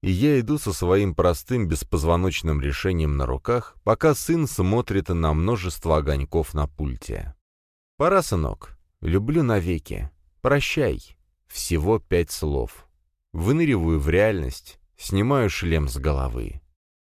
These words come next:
Червяк, неожиданно сохранившийся в своём нормальном размере, падает на землю и куда-то ползёт.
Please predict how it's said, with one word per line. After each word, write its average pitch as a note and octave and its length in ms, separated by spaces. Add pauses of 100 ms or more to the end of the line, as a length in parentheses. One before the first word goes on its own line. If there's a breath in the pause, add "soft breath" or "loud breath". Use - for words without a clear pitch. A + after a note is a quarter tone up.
(240)
Червяк, A#2 580
неожиданно A#2 580
сохранившийся G#2+ 1040
в - 60
своём G#2+ 440
нормальном G2+ 540
размере, G2 560
падает E2+ 480
на D2+ 140
землю F2 420
и D2+ 40
куда-то D#2 380
ползёт. C2 680